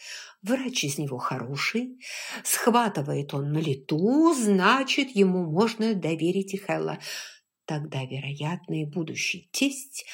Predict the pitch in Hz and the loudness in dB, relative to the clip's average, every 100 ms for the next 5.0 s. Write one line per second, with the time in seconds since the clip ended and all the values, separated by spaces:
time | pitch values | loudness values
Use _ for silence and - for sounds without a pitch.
0 | - - 220 302 180 170 - 165 160 - | -16 2 4 4 2 -2 -4 -4 -4 -2
1 | 147 143 160 214 247 - 262 254 _ 156 | -2 -2 2 2 2 -4 -8 -10 _ -6
2 | 143 139 135 170 165 175 175 - - - | -2 -4 -4 -8 -8 -10 -10 -12 -16 -14
3 | 139 127 143 - _ _ _ _ _ 147 | -12 -12 -14 -20 _ _ _ _ _ -10
4 | - 147 - 156 147 160 202 202 135 | -8 -6 -2 -2 -2 -2 -2 -4 -8